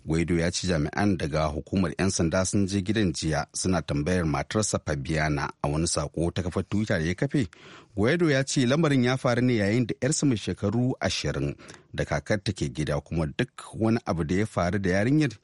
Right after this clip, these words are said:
shi zai ɗau mataki kan shugaban 'yan gurguzu Nicolas Maduro,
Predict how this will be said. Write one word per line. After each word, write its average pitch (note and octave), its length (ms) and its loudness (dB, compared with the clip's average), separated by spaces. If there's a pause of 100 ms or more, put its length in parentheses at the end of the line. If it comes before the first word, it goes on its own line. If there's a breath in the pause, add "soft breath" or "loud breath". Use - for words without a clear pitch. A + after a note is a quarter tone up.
(160 loud breath)
shi - 220 -4
zai F#2+ 180 2
ɗau F#2+ 160 2
mataki G#2 440 0
kan G2+ 180 0
shugaban D2+ 460 -2
'yan G#2+ 180 0
gurguzu G#2+ 500 0
Nicolas G2+ 580 -2
Maduro, D2 600 -2